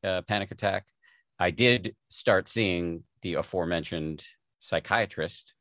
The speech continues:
once or twice a week for many, many years. Um, and in the, in the, in that period of time, about the f-, three, four, five years after I had the panic attack,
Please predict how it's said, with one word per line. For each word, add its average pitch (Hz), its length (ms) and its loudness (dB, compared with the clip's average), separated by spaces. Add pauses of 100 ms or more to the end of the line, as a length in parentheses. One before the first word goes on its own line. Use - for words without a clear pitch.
once 82 220 -4
or 80 60 -6
twice - 260 -2
a 78 60 -6
week 78 220 -6
for 73 200 -10
many, 95 420 0
many 71 220 -4
years. 69 480 -10 (960)
Um, 73 560 0 (720)
and 107 400 4
in 131 260 4
the, 110 220 6 (500)
in 127 180 0
the, 101 140 0 (500)
in 139 140 2
that 135 200 6
period 131 260 4
of 92 100 -2
time, 98 680 0 (240)
about 87 260 0 (120)
the - 60 -14
f-, - 320 -20
three, 104 220 0
four, 92 260 0
five 90 320 4
years 90 320 0 (380)
after 107 400 4
I 82 80 6
had 87 140 4
the - 60 -12
panic 123 260 0
attack, 87 320 2